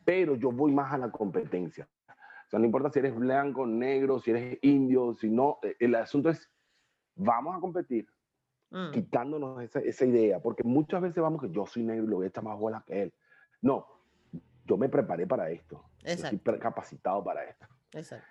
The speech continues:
Speaker 1: ¿Entiendes? Y ahí empezamos a quitar de una vez nosotros, de, inclusive de nosotros mismos, ese, ese velo de racismo que nos han dejado ancestralmente.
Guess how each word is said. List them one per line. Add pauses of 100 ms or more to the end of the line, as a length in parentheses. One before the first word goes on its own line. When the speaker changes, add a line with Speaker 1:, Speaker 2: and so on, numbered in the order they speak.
Speaker 1:
¿Entiendes?
Y
ahí
empezamos
a
quitar (200)
de
una
vez
nosotros,
de,
inclusive
de
nosotros
mismos,
ese,
ese
velo
de
racismo
que
nos
han
dejado
ancestralmente.